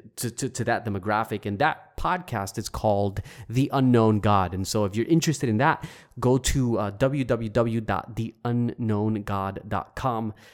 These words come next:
And you can, yeah, you can find everything there. You can find the seasons, interviews, everything that we've been doing, uh, on The Unknown God. I've also been working on the R three Network, which is a discipleship model, uh,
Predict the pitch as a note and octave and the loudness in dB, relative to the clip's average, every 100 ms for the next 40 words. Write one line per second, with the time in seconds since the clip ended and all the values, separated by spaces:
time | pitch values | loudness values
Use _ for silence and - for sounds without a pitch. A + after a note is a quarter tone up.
0 | _ B2+ G#2+ - G#2+ A2+ F#2+ - G#2+ F2+ | _ -10 -10 -8 -8 -6 -6 -2 -2 -2
1 | G2+ - F2+ G#2 G#2 F#2+ G2+ G2+ F#2+ G2+ | -6 -6 -4 -2 -2 -2 -4 -4 -2 -2
2 | G2+ F#2+ F#2 G#2 G2 - C#3+ B2 A#2+ A2+ | -2 -6 -4 -4 -2 -2 0 0 2 2
3 | G#2 - B2+ A#2 G#2+ G#2+ G#2 - G#2+ G#2+ | 0 -2 -2 -2 -4 -4 -4 -6 -10 -8
4 | G2+ G2+ F#2+ F#2+ F#2+ F#2+ F#2 F2 - - | -8 -8 -6 -6 -2 -2 -2 -4 -12 -18
5 | - F#2 - A2+ A2 A2 G#2+ B2+ C3+ F3 | -10 -6 -2 2 2 2 4 4 4 4
6 | B3 A3+ F3 A#2 B2+ C3 B2 - A2 G#2 | 0 0 2 2 0 0 0 0 -2 0
7 | G2 G2+ - - - B2+ A#2+ C3+ A#2 B2 | -2 -6 -10 -20 -18 -10 -8 -6 0 0
8 | A#2+ - A2+ A2+ A2+ A2 G#2 - A2+ F#2+ | 0 0 0 0 -4 -4 -2 -2 -2 -4
9 | - A2 A2 A#2+ G#2 G#2 A2 G#2 - C3+ | -6 -6 -4 -2 -4 -4 -6 -4 -2 -2
10 | E3 C#3 D3 A2+ A2 G#2 G2+ G#2 G#2 G2+ | -2 -2 -2 -2 0 0 0 0 -2 -6
11 | - - - G2+ | -20 -20 -12 -8